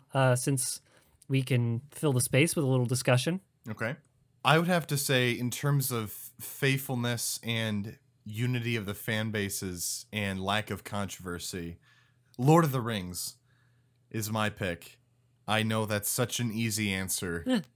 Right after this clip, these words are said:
Speaker 2: and I feel
Speaker 1: it's a good answer.
Speaker 2: ashamed, but I choose it 'cause it's an obvious one.
Speaker 1: <laughs>
Speaker 2: You know, those books are thick, not just with information, but with lore, and the movies respect it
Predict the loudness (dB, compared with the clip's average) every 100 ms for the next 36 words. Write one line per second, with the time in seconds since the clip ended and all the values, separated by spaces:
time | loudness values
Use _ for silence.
0 | _ -4 -2 0 2 4 4 4 2 0
1 | -2 -8 _ _ _ _ _ _ 2 4
2 | 4 0 0 0 0 0 0 2 2 2
3 | 0 -4 -6 -6 -10 -4 -2 2 0 0
4 | -2 -2 -4 -8 _ _ 0 2 2 0
5 | -2 -2 -4 -8 -8 0 2 2 -4 -18
6 | _ _ _ -4 -4 -2 -2 0 0 -4
7 | -6 -6 -2 0 0 0 -2 -2 -4 -4
8 | -6 -2 0 0 -2 -4 -14 -20 -20 -14
9 | -4 0 2 2 2 0 -2 -6 -6 -4
10 | -2 -2 -2 -10 -10